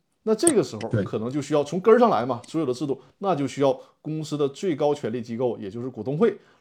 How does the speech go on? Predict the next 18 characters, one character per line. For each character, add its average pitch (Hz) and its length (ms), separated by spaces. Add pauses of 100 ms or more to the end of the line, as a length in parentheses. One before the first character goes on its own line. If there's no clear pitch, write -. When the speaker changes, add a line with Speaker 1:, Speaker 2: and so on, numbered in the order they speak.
Speaker 1:
来 117 320 (260)
建 - 260
立、 143 180
Speaker 2:
嗯。 - 40 (360)
Speaker 1:
搭 208 180
建 214 180
这 160 80
样 131 100
的 117 100
框 113 220
架。 110 220 (360)
因 233 100
为 285 80
是 269 160
这 269 100
样， 160 180 (340)
就 254 120
是 240 400